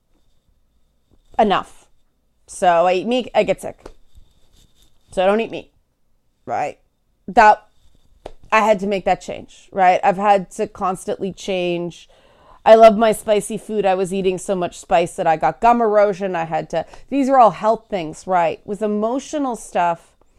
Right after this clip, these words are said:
it's much harder to measure whether something's help, helping or hurting you, right? 'Cause there's so many variables.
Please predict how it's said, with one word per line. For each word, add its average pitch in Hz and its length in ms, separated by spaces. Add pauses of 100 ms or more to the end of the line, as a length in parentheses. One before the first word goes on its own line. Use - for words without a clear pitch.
(380)
it's - 640 (1700)
much - 340
harder 233 920
to - 140
measure 190 840 (520)
whether 185 240
something's 180 460
help, 175 400
helping 185 360
or 170 80
hurting 175 360
you, - 240 (420)
right? 208 180
'Cause - 120
there's 208 240
so 262 340
many 233 240
variables. 180 800